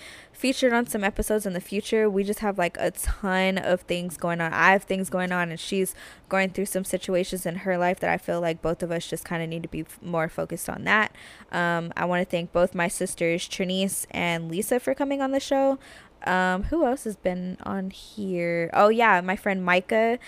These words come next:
Shout out to Micah because she graduated this year. Woo, woo. Um, Micah's been on the show. I can't think of who else has been on it, but I have some more ideas of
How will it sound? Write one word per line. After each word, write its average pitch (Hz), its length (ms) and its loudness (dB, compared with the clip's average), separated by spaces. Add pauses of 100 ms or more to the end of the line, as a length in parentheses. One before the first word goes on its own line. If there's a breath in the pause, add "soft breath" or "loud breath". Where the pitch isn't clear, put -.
(160 loud breath)
Shout 202 240 6
out 202 140 6
to - 80 -2
Micah 196 320 4
because 202 300 0
she - 160 -4
graduated 185 580 4
this 185 240 -4
year. 180 260 4
Woo, 330 260 4
woo. 427 440 8 (720 loud breath)
Um, 196 640 2 (280)
Micah's 202 560 2
been 208 180 -2
on 208 140 -2
the 202 80 -2
show. 214 340 -4
I - 100 -4
can't 277 280 -8
think 302 220 -8
of 254 140 -2
who 233 200 -2
else 190 680 -2 (800 soft breath)
has 196 260 -2
been 180 720 -2 (540)
on 170 520 -4 (120)
it, 156 360 -8
but 196 180 6 (200 loud breath)
I 214 100 12
have 285 180 2
some 247 160 -2
more 208 220 4
ideas 175 720 -2
of 170 340 2